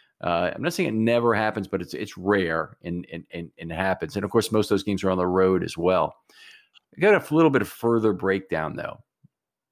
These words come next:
In his first five games that he played in two thousand eight and two thousand nine, Joe had a forty-six point five aggregate passer rating with one T D and six interceptions.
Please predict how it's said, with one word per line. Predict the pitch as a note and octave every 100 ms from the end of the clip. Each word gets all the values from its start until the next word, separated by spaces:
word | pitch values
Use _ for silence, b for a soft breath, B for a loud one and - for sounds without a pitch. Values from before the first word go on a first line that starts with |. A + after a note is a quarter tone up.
| _ _ -
In | A#2+
his | A2
first | - - D3+ F#3 - - -
five | - - B2 D3+ E3
games | G#2 G2+ F#2 F2+ F#2 - -
that |
he | G2
played | G2 G#2+
in | G2
two | F#2 A2+
thousand | G#2 F#2
eight | G2 F2+
and | F2
two | G2
thousand | F#2 E2+ E2+
nine, | F2 G2 E2+ D#2 - B B B B -
Joe | G#2+ A2+ A#2+
had | A2+ F2+
a |
forty-six | - - B2+ D3 C#3+ - B2 -
point | - A#2+ G#2
five | - G#2 G#2 F2 E2+ D#2+ - _
aggregate | G2+ G2 F2+ F2+ -
passer | F#2+ F#2 F#2
rating | E2+ E2 E2
with | -
one | F2+ G#2 G#2 G2 -
T | G2+
D | F#2 F#2 E2+
and | E2
six | - F#2+
interceptions. | - E2+ D#2 E2 E2 - -